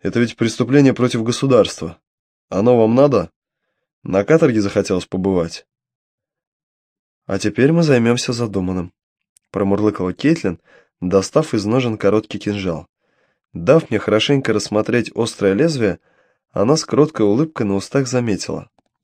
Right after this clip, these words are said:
«А по поводу преступления, ты ведь сейчас не на службе, а потому являешься таким же рядовым гражданином империи, как и все».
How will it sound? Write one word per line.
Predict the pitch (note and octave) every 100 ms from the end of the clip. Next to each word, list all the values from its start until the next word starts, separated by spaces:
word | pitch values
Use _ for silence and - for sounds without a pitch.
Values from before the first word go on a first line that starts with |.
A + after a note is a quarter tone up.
| _ _ _ _ _ _ _ _ -
«А | A2
по | C3+
поводу | E3 D#3
преступления, | C#3+ C#3 - C#3 - A2+ G2 F#2 - _ _ _ _ _ _ -
ты | B2
ведь | B2
сейчас | - A#2 C3 -
не | B2+
на | B2
службе, | - E3+ D#3+ G2+
а | F2+
потому | - A#2 D3+
являешься | C#3+ A2 B2+ A#2+ - G2 - _ _ _
таким | F#2 F#2 C#3
же | D#3+ B2
рядовым | G2+ F#2+ A#2 C#3
гражданином | A2 F#2+ G2+ G#2 F#2+ F#2
империи, | E2+ B2+ C3+
как | - A2+
и | B2
все». | - E2+